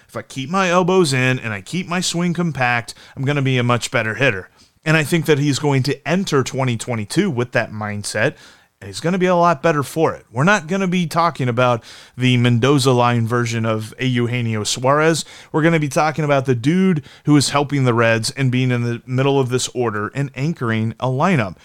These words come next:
Because here's the thing. Geno's gonna be here. And Geno cannot be, so, so when you go to baseball reference dot com and you look up the twenty twenty-one Cincinnati Reds,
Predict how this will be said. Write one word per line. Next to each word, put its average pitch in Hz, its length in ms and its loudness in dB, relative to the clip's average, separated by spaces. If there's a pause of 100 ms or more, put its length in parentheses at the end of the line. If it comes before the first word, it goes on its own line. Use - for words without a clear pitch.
(320)
Because 165 360 0
here's 185 240 2
the 175 140 -4
thing. 107 360 -6 (960)
Geno's 151 420 2
gonna 151 180 2
be 135 220 -2
here. 90 360 -10 (460)
And 139 200 2
Geno 196 340 2
cannot 156 540 0
be, 139 180 2
so, 151 300 0
so 160 160 0
when 185 120 0
you 208 80 0
go 196 140 2
to 185 80 2
baseball 156 420 0
reference 135 380 -2
dot 113 220 -6
com 98 320 -6 (260)
and 147 100 0
you 160 120 6
look 180 180 2
up 147 120 0
the 151 60 -2
twenty 143 320 -4
twenty-one 127 480 0
Cincinnati 113 600 0
Reds, 160 360 2